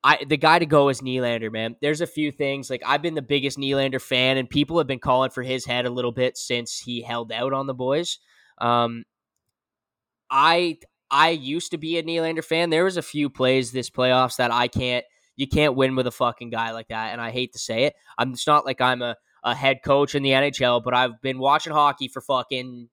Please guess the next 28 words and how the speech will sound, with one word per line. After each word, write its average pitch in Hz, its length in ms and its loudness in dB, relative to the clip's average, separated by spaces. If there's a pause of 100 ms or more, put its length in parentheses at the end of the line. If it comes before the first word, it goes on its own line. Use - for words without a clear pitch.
(140)
as 131 120 -4
long 156 160 4
as 147 80 -4
I 151 120 4
can 147 120 -4
remember, 160 340 2
twenty 160 260 0
plus 160 300 2
years, 139 360 -2 (180)
and 127 260 -2
I 123 80 0
played 170 300 4
a 160 40 0
little 156 200 2
bit, 151 240 4
and 139 120 -6
here 160 140 0
we 156 100 0
go. 147 160 2 (280)
This 180 120 -2
guy, 196 320 2 (320)
he 165 180 -6
just, 180 420 -2
he 147 120 -6
doesn't 180 380 4
have 156 300 6
it, 120 120 -16
man. 120 200 -4